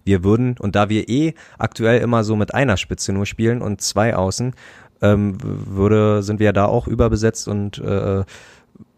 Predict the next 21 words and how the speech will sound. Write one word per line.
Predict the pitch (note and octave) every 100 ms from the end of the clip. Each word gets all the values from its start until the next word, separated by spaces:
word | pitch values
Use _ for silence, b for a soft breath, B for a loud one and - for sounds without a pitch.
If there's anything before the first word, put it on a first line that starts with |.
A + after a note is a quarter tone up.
| _ -
ja, | G#2 F#2+ E2+
wir | F#2
hätten | G#2+ B2 B2
auf | G2 G2+
jeden | A2
Fall, | A#2 A#2
wir | G2+
müssten | A2+ - A2
nicht | G#2+ A2
noch | A2+
mal | A2
auf | G2+ G#2
dem | G#2+
Transfermarkt | G#2+ G2+ - G#2 G2+ -
tätig | C3 E2+ -
werden. | D#2+ D#2+ E2+ _ _ _ _ _ _ _ _ _ _ _
Oder | G#2 G2+ F#2+ - - - - - F#2 G2+ G#2+ -
glaubt | G2 F#2+ -
ihr, | G2 F#2+
dass | F#2 F#2 -
das | F#2 - -